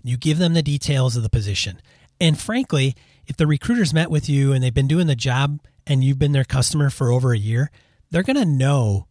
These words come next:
what you're looking for. They're ballpark. They're gonna know skill set.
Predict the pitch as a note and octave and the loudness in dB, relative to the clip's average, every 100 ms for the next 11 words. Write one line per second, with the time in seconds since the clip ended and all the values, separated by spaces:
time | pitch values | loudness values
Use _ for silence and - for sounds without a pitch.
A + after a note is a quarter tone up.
0 | - C3+ - A#2+ A#2+ A#2+ G#2 - F2+ E2+ | -4 -2 0 2 0 -2 -6 -8 -10 -6
1 | C#3+ D3+ - C#3+ B2 - D#2+ - C#3 D#3 | -4 -4 0 2 2 0 -4 -6 -2 0
2 | E3 D#3 C#3+ C3+ - _ _ _ _ - | 2 2 2 0 -6 _ _ _ _ -12
3 | - D#3+ D3+ - D3 C3+ | -6 0 0 0 -2 -4